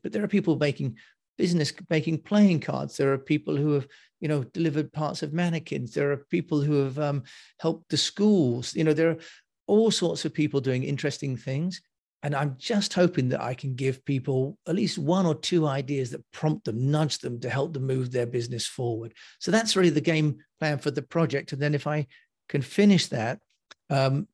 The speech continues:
now I'm partnering with a group, um, in Germany,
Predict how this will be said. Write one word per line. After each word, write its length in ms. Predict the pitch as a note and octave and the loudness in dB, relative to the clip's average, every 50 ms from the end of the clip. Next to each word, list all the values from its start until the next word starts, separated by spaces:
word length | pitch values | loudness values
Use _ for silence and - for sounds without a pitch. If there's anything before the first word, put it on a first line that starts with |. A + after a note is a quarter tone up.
| _ _ _ _ - - | _ _ _ _ -10 -4
now 240 | D3+ D3+ D#3+ E3+ E3+ | -2 0 2 4 4
I'm 140 | E3+ E3+ - | 4 2 2
partnering 420 | - E3 D#3 D3+ D#3 D3+ D3 C#3 | 2 0 0 0 0 -2 -2 -2
with 180 | C#3 D3 B2+ C#3 | -2 -2 -2 -2
a 60 | C#3 | -4
group, 560 | B2+ B2+ - D3 D3 D3 C#3+ C#3 D3 _ _ _ _ - | -6 -6 -4 -2 0 0 0 -2 -4 _ _ _ _ -10
um, 280 | C#3+ C3+ C3 B2+ C3+ | -6 -6 -6 -6 -6
in 220 | - C#3+ C3 B2+ A#2+ | -4 -4 -2 -2 -2
Germany, 600 | A2 D3 D3+ D3 C#3+ C#3+ C3+ B2+ C3+ D3+ E3 | 0 0 2 2 2 2 0 0 -2 -2 -4